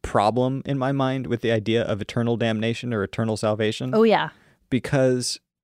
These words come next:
Speaker 1: if it's God's whole system, you can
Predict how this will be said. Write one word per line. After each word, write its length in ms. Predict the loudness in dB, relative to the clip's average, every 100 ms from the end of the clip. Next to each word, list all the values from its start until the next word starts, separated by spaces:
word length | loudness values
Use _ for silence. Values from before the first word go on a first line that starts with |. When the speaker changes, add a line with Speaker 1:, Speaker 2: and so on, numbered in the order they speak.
| _ _ _ _ _ _ _
Speaker 1:
if 160 | 2 2
it's 140 | 2
God's 340 | 4 4 2
whole 240 | 2 0 2
system, 600 | 0 -2 0 -2 -2 -6 _ _
you 120 | -4 0
can 180 | -2